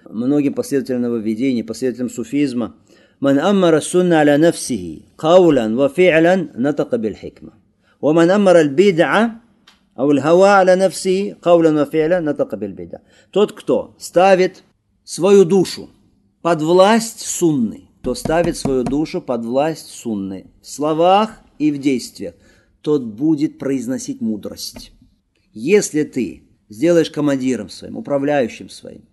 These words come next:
тем, что властвует над тобой, сунну в своих словах, в своих действиях, будешь произносить мудрость, хикма. А тот, кто сделает командиром над собой, поставит себя под власть страсти,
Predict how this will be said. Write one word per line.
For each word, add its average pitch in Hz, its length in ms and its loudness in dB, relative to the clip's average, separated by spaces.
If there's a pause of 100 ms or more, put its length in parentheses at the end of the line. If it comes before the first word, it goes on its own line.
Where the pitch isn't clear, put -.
(220)
тем, 147 140 -4
что 151 160 -6
властвует 143 480 -4
над 107 180 -10
тобой, 95 340 -12 (300)
сунну 117 540 -2
в - 80 -20
своих 139 260 -4
словах, 123 320 -2
в - 20 -20
своих 117 240 -6
действиях, 147 460 -6 (300)
будешь 143 420 -6
произносить 120 560 -6
мудрость, 117 640 -10 (460)
хикма. 117 380 -10 (260)
А 175 160 -2
тот, 220 240 0
кто - 180 0
сделает 147 920 0 (320)
командиром 165 580 2
над 139 160 -2
собой, 107 260 -8
поставит 165 440 0
себя 165 160 -2
под 147 180 -4
власть 139 560 -6
страсти, 156 760 -4